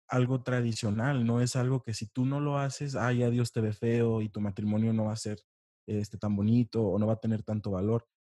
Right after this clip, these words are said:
Porque yo he conocido hermanos en la fe que tristemente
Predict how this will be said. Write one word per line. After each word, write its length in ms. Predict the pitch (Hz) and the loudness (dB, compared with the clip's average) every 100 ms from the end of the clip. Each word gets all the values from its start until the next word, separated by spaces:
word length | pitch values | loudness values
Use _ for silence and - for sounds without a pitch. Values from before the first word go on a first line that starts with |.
| _ | _
Porque 380 | 120 113 - 120 127 | 0 0 -2 -4 0
yo 140 | 123 | 0
he 60 | 123 | 2
conocido 680 | 170 143 - 131 139 143 - | 0 0 0 0 2 0 -2
hermanos 640 | 110 110 123 135 - - | -2 0 0 -2 -4 -6
en 120 | 110 | -2
la 100 | 104 | -2
fe 260 | 101 131 - _ _ _ _ _ _ - | 0 -2 -2 _ _ _ _ _ _ -2
que 100 | 113 | 0
tristemente 1080 | 123 117 - 156 143 135 127 151 165 160 | 4 2 4 4 4 4 2 0 0 -2